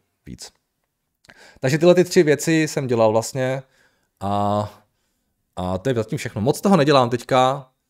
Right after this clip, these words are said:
protože, eh, jo, ty akce byly takový, nebo to, co já v tom portfoliu mám, tak, eh, se to drželo teďka docela vysoko a až třeba na některé výjimky, jako je třeba to V B Dčko, které kleslo zpátky na těch deset, tak tam jsem, tam jsem přibral ještě.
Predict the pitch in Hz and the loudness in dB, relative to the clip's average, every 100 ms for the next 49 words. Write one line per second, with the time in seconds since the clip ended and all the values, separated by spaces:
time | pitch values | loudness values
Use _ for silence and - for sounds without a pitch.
0 | _ _ _ _ - 110 - 120 131 127 | _ _ _ _ -10 -8 -6 -4 0 2
1 | 117 104 101 - _ _ _ _ _ _ | 2 0 -4 -14 _ _ _ _ _ _
2 | 95 92 90 90 80 - 87 101 120 110 | -8 -6 -6 -6 -10 -12 -8 -6 -4 -8
3 | - - 117 95 87 - 101 98 - 110 | -8 -6 -6 -6 -12 -10 -6 -6 -4 -6
4 | 107 120 - - 147 - 156 143 - 156 | -4 -4 -4 0 0 0 -6 -6 -2 0
5 | 147 123 131 139 131 - 120 113 - _ | 2 2 0 -4 -8 -4 -4 -4 -8 _
6 | _ - 143 117 98 120 120 117 - 117 | _ -8 -6 -4 -2 -2 -4 -4 -6 -8
7 | - 131 104 90 - 120 143 135 131 - | -4 -4 -4 -6 -10 -6 0 0 0 -8
8 | _ _ _ _ _ _ 98 101 101 101 | _ _ _ _ _ _ -8 -4 -2 -2
9 | 101 101 98 - _ - 104 - - 120 | -2 -2 -6 -12 _ -8 -8 -6 -8 -6
10 | 117 110 123 101 104 107 - 101 107 101 | -4 -4 -4 -4 -4 -6 -6 -6 -4 -4
11 | 104 87 92 92 - 104 98 101 98 107 | -2 -4 -4 -6 -8 -10 -8 -10 -12 -10
12 | - 92 104 104 92 - 101 98 87 104 | -10 -8 -10 -10 -10 -8 -10 -10 -12 -12
13 | 95 - - 104 92 92 87 - 101 | -14 -14 -16 -14 -10 -8 -8 -10 -12